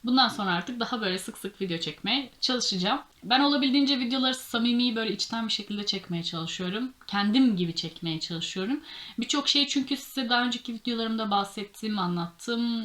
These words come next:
Ee, o yüzden hani şu an bu durumdan da size bahsetmek istedim. Ya, benim de geçirdiğim süreç bu şekildeydi. Sizlere bu ku-, e, parfümlerle de alakalı güncelleme de yapmak istiyordum zaten. İyi oldu bu, bu şekilde olması.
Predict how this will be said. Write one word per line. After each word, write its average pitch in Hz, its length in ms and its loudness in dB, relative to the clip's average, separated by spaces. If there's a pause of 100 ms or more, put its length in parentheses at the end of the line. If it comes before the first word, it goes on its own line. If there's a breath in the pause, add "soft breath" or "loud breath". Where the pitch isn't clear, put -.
(160)
Ee, 175 420 -2 (440)
o 214 160 -2
yüzden 247 380 2 (340 loud breath)
hani 208 160 0
şu - 160 0
an 233 220 4
bu 220 100 0
durumdan 240 400 2
da 185 60 2
size 180 240 -2
bahsetmek 160 500 -4
istedim. 220 440 -6 (500)
Ya, 233 100 0
benim 320 160 4
de 311 60 2
geçirdiğim 294 380 2
süreç 277 340 -4
bu 254 40 -4
şekildeydi. 180 800 0 (140)
Sizlere 254 560 0
bu 254 160 -4
ku-, 220 240 -4
e, 233 180 0
parfümlerle 247 560 2
de 208 40 2
alakalı 196 680 0
güncelleme 220 580 2
de 190 220 0
yapmak 185 380 -4
istiyordum 269 440 0
zaten. 262 440 4 (300 loud breath)
İyi 302 180 4
oldu 190 380 2
bu, 196 400 -4
bu - 40 -16
şekilde 196 400 -4
olması. 196 500 -2